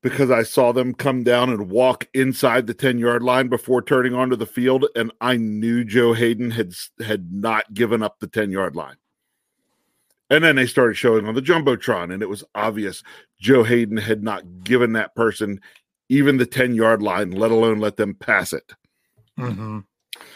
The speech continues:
Speaker 1: So then, of course, I loved when, you know, they took the measurement and it was really, really, really, really close, and they called it short anyway, and Ryan Tannehill started throwing a fit, and then they announced it was being reviewed. I was like,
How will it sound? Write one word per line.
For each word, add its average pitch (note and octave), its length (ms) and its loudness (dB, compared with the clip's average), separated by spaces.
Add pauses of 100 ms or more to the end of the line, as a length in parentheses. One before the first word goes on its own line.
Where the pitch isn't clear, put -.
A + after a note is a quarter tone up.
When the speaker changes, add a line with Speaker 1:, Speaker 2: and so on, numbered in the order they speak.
(160)
Speaker 1:
So G#3+ 160 4
then, A#3+ 140 4
of - 100 0
course, F3 200 4
I D3 100 4
loved C3+ 360 0
when, A#2+ 280 -2
you A#2+ 120 -4
know, G2 220 -8 (360)
they C3+ 120 2
took F3+ 260 -2
the D3 80 0
measurement A#2+ 680 0
and A2+ 280 -4
it A2+ 160 -2
was G#2 380 -6
really, D3+ 280 6
really, C#3 320 4
really, C3+ 300 4
really B2+ 300 0
close, A2 580 -2 (600)
and A2+ 520 -4 (380)
they A#2 180 2
called C3 380 0
it B2+ 240 0
short C#3+ 500 2
anyway, A#2 680 0
and G#2+ 240 -6
Ryan B2+ 280 -2
Tannehill A#2+ 500 0
started A#2+ 340 0
throwing B2 220 0
a G#2+ 60 -6
fit, B2+ 420 2
and A2 180 -4
then A#2+ 120 -2
they A#2+ 160 -2
announced A2+ 340 -6
it A#2 80 -2
was F#2+ 140 -10
being B2 320 0
reviewed. A2 480 -2
I A2+ 60 2
was G#2+ 100 -2
like, A2+ 200 0